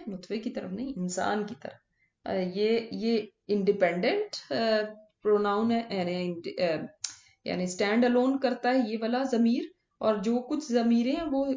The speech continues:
اٹیچڈ ہیں، یہ ڈیٹیچڈ ہے۔ تو یہ جو خلق ہا والی ہے یہ اٹیچ ضمیر ہے، ٹھیک ہے۔ فیہا، ان میں، دفء، گرمائش کا سامان،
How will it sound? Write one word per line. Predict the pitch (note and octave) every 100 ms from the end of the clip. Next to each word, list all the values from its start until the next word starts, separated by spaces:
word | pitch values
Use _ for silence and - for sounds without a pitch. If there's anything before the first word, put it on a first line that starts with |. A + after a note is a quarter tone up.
| -
اٹیچڈ | F#3+ F3 D#3 F3+ -
ہیں، | - D#3 - _
یہ | - B3
ڈیٹیچڈ | G3+ A3 D3+ B2 - -
ہے۔ | - - _ _ _
تو | - G#3
یہ | - G3 A#3+
جو | A#3+
خلق | C4 A3+ A3+ A3
ہا | A3 G3 E3+ E3 G3
والی | D4 D4 D#4
ہے | F4
یہ | D4 -
اٹیچ | F#3 A3 A#3 D4+ D4+
ضمیر | F#3+ D#3 D3+ D3+
ہے، | F3+ _ _ -
ٹھیک | - F4+
ہے۔ | - - _ _ _ _ _ _ _ _ _ _ _ _ _ _ _ A3
فیہا، | A3 D4+ F#4 F#4
ان | - C4+ D#4+
میں، | F4+ G4 -
دفء، | G3 F#3 D#4 - - A3 - - _ _ _ - G#3+ G3+
گرمائش | F#3 F#3+ E3 E3 F3+
کا | - D#3
سامان، | - C3+ C3+ E2+